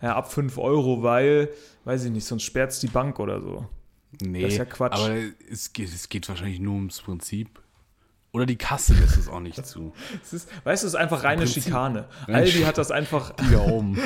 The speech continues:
Speaker 2: Aldi.
Speaker 1: <laughs>
Speaker 2: Ich bin schon ein Fan von Aldi, muss ich schon sagen. Bist du auch Aldi-Fan?
Speaker 1: Ja, ich bin,
Speaker 2: Haben wir mal die
Speaker 1: ich bin
Speaker 2: großen
Speaker 1: auch Aldi-Fan.
Speaker 2: Top fünf, ähm, Lebensmittel? Haben wir schon mal gemacht, glaub ich. Ganz, irgendwo
Speaker 1: Ja, haben wir
Speaker 2: ganz
Speaker 1: alles
Speaker 2: am
Speaker 1: schon
Speaker 2: Anfang.
Speaker 1: gemacht.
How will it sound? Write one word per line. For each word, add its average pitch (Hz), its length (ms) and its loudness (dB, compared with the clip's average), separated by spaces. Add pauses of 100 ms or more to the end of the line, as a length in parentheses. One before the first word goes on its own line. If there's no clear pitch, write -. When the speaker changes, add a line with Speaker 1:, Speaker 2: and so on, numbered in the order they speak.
Speaker 2:
Aldi. 107 440 4 (220)
Speaker 1:
<laughs> 143 100 -8 (1400)
Speaker 2:
Ich - 100 -20
bin 170 100 2
schon 151 120 4
ein 101 60 0
Fan 95 240 -4
von - 180 -8
Aldi, 90 220 -4
muss 98 180 -2
ich 98 60 -2
schon 90 140 -6
sagen. 80 400 -6 (400)
Bist - 120 -12
du - 60 0
auch 123 200 -4
Aldi-Fan? 131 360 -4
Speaker 1:
Ja, 139 80 0
ich 160 100 -2
bin, 165 240 -6 (300)
Speaker 2:
Haben 120 100 0
wir 160 60 4
mal 180 100 4
die 170 100 2
Speaker 1:
ich - 20 -4
bin - 80 -8
Speaker 2:
großen 165 280 4
Speaker 1:
auch 143 100 2
Aldi-Fan. 113 200 0
Speaker 2:
Top 147 160 0 (120)
fünf, 165 420 0 (160)
ähm, 127 580 0
Lebensmittel? 143 680 -2
Haben 131 120 -2
wir 135 80 -4
schon 120 120 -2
mal 107 100 -2
gemacht, 92 300 -4
glaub 98 220 -12
ich. 98 140 -14
Ganz, 117 440 -4
irgendwo 104 240 -4
Speaker 1:
Ja, 107 80 -2
haben 127 100 0
wir - 60 2
Speaker 2:
ganz - 20 2 (100)
Speaker 1:
alles 110 40 -4
Speaker 2:
am - 60 -4
Speaker 1:
schon 113 160 -2
Speaker 2:
Anfang. 110 180 -2
Speaker 1:
gemacht. - 180 -12